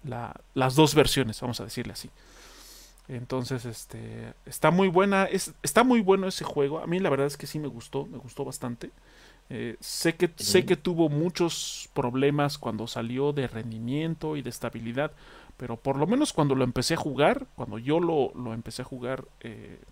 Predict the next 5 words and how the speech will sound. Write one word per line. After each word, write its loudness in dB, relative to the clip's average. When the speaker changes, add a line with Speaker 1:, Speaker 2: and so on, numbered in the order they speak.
Speaker 1:
por -14
el -8
Game 0
Pass, -6
eh, -10